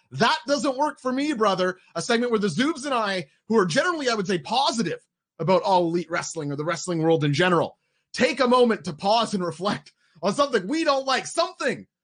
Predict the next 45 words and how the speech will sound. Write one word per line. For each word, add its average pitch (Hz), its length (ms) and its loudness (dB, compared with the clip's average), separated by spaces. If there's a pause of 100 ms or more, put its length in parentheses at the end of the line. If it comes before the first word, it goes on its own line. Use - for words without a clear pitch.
(120)
that 175 120 -2
doesn't 220 280 2
work 214 200 0
for 170 140 -4
us, 190 160 -2
brother, 147 300 -4
and 135 120 -8
get 147 140 -8
yours 151 320 -2
in 156 180 -10
the 143 80 -8
chat. 160 260 -4
And 151 60 -10
Zoobs, 156 180 -2
do 143 80 -6
you 185 60 0
wanna 175 120 0
tell 170 160 -2
people 160 200 -6
about 147 140 -2
the 143 120 -4
other 143 180 -2
game 135 180 -4
we'll 123 100 -6
be 127 80 -6
playing, 120 420 -2 (120)
uh, 120 400 2
after 160 320 2
our 135 80 2
caller, 220 540 4 (280)
the 170 80 -4
great 170 220 0
Flube 185 320 -6
from 147 160 -12
Scorch 170 380 -4
Stack? 123 400 -4
Uh, 123 240 -4
what, 147 280 -4
what's 180 140 -6
the 165 80 -12
second 147 340 -6
game 117 160 -6
we'll 104 120 -14
be 107 80 -14
playing? 104 260 -8